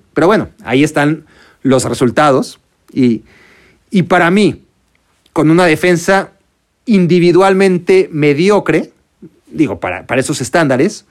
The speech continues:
eh, para aspirar a ganar la Champions, ya, y na-, y ni hablemos del portero, porque no solamente es la defensa, sino, a ver, nada en contra de Mendy, otra vez,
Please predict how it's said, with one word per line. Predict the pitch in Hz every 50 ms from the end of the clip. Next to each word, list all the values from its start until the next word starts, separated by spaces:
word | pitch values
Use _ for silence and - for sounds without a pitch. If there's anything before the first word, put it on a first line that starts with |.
| _ _ _ _ _ _ _ _
eh, | - - - - 135 120 101 120 143 135
para | - 120 113
aspirar | 110 - - 131 127 139 147
a | 151
ganar | 143 123 117 131 135
la | 139 135 135
Champions, | - 147 139 120 123 123 160 220 - - _ _ _ _ _ _
ya, | _ 151 160 -
y | - 175 170 185 170 180 175
na-, | 165 175 180 - -
y | 175 165
ni | 165
hablemos | 151 147 175 185 214 190
del | 170 117
portero, | - 143 - - 254 196 156 -
porque | 123 117
no | 131 147
solamente | 143 180 170 156 160 156
es | 147 139
la | 147 151
defensa, | 151 - 247 233 190 160 -
sino, | - 117 107 101 95 - - - _ _ - -
a | 139
ver, | 151 156 - - _ _
nada | 123 135 147 160 175 185
en | 170 160
contra | 170 165 160 180 165
de | 127
Mendy, | 131 131 135 160 175 135 - - _ _
otra | - 120 - 123 131
vez, | 151 165 - - - -